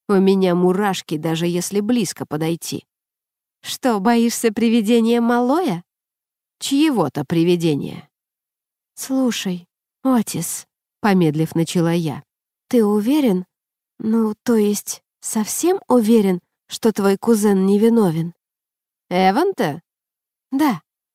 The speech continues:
Как ты думаешь, он мог убить Беатрис?»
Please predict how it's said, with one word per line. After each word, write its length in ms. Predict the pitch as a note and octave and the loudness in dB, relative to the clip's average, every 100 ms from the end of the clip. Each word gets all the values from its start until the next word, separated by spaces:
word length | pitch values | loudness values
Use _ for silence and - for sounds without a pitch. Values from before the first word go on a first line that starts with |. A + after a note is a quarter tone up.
| _ _ | _ _
Как 220 | - D4 | -8 -4
ты 120 | - F4+ | -2 2
думаешь, 580 | E4 A3+ F3 F3+ - - _ _ _ | 2 2 0 -2 -8 -16 _ _ _
он 220 | A3+ G#3+ | 2 4
мог 280 | G#3 C4+ - | 4 0 0
убить 340 | F#4 A3 G3+ | 0 0 -2
Беатрис?» 760 | F3+ G3+ G#3+ B3 G#3 F3 - | 0 0 0 -2 -2 -4 -12